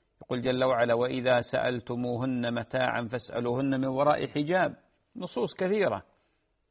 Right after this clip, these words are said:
الن-، النبي عليه الصلاة والسلام أمر المرأة ب-، بأن، أن، أن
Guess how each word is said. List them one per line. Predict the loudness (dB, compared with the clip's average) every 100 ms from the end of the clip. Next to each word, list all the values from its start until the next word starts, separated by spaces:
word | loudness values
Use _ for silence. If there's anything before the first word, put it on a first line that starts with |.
| _ _ -8
الن-، | -4 -2
النبي | -2 -2 -2 -2 0
عليه | 2 2
الصلاة | 0 -2 0 0 -2
والسلام | -6 -4 -4 -6 -12 _ -6 -2
أمر | 0 2
المرأة | 2 2 0 0
ب-، | -4 -6 -8 -14 _ _ _
بأن، | -6 -4 -2 -4 -6
أن، | -8 -8 -8
أن | -8 -8 -8